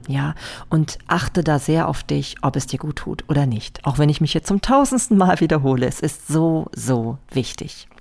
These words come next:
Ja, Darlene Quimet, oder ich weiß nicht, wie sie sich ausspricht, Quimet, Quime, je nachdem, aus welchem Land sie stammt, das weiß ich ehrlich gesagt nicht. Es ist ein Coach und sie hat gesagt, Kontrolleure, Missbraucher und manipulative Menschen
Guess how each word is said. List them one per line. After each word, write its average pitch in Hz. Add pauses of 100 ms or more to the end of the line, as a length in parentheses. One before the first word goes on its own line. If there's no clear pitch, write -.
(920)
Ja, 208
Darlene 214
Quimet, 180
oder 143
ich 131
weiß 165
nicht, 180
wie 139
sie 120
sich 131
ausspricht, 156
Quimet, 175
Quime, 170
je 170
nachdem, 165
aus -
welchem 147
Land 165
sie 151
stammt, 139
das 135
weiß 147
ich -
ehrlich 151
gesagt 135
nicht. 139 (420)
Es 180
ist 180
ein 147
Coach 285
und 151
sie 185
hat 175
gesagt, 160
Kontrolleure, 185
Missbraucher 185
und -
manipulative 165
Menschen 151